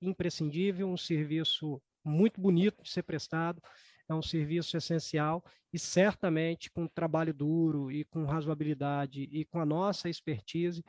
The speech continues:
nós seremos, é, protagonistas em qualquer cenário pra garantir a universalização e o atendimento adequado do usuário.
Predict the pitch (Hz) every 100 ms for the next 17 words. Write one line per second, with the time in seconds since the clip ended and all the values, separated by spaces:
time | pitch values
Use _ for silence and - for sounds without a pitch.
0 | - - _ 160 160 160 156 - 175 160
1 | 156 160 147 - - 160 160 - - 196
2 | - 190 180 156 170 170 - 156 - -
3 | _ - 170 170 165 185 170 185 190 190
4 | 160 151 151 160 - _ _ - 156 151
5 | 160 151 160 160 160 151 156 156 160 -
6 | 156 160 156 170 160 156 147 156 156 147
7 | 143 147 147 165 131 -